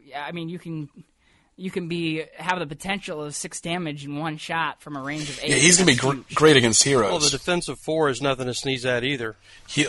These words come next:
Speaker 2: with a range of eight, he'll be able to shoot first at a lot of other ranged common units. Uh, if you're going up against a melee army, like, uh, even heavy defense melee forces like Sentinels of Jandar, the minions,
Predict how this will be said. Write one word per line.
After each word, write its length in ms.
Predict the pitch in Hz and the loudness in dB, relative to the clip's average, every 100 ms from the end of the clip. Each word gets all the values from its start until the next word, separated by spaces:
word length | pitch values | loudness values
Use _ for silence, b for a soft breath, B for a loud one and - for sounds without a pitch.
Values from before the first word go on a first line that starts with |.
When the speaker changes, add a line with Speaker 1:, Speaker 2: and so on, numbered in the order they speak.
| 139 | 4
Speaker 2:
with 180 | 143 | 6
a 120 | 135 123 | 6 6
range 320 | 143 165 156 | 6 6 4
of 80 | 123 | 2
eight, 280 | 123 147 165 | 2 0 0
he'll 120 | 147 | 0
be 60 | 131 | 4
able 100 | 123 | 4
to 80 | 143 | 6
shoot 260 | - 151 | 4 4
first 400 | 131 135 131 127 | 0 2 2 2
at 60 | 113 | 2
a 40 | |
lot 280 | 107 110 123 | 4 6 6
of 120 | 117 113 | 4 -2
other 220 | 113 110 | 2 2
ranged 480 | 107 113 110 101 - | 4 2 2 2 0
common 400 | - 110 117 107 | 0 0 2 2
units. 600 | 110 113 127 - - - B B B | 4 4 4 6 4 2 B B B
Uh, 140 | 101 110 | 0 0
if 80 | 107 | 2
you're 100 | 135 | 8
going 180 | 151 139 | 8 8
up 120 | 123 | 6
against 300 | 120 113 - | 4 4 4
a 40 | |
melee 400 | 107 117 160 127 | 4 4 6 4
army, 380 | 104 104 107 123 | 4 2 2 -2
like, 300 | 120 113 104 | 4 4 4
uh, 260 | 120 110 104 - B B | 2 4 4 0 B B
even 220 | 151 156 131 | 0 2 4
heavy 220 | 147 139 | 4 4
defense 420 | 117 - 156 - | 2 2 4 6
melee 360 | 127 117 110 107 | 6 6 6 2
forces 560 | - 120 113 117 110 | -2 0 2 2 2
like 240 | 110 107 101 | 2 2 0
Sentinels 580 | 110 - 127 123 117 110 | 0 4 4 4 2 2
of 80 | 98 | 0
Jandar, 560 | 110 113 123 107 101 | 2 4 6 6 6
the 80 | 98 | 4
minions, 680 | 104 143 139 101 95 - | 2 2 2 0 2 0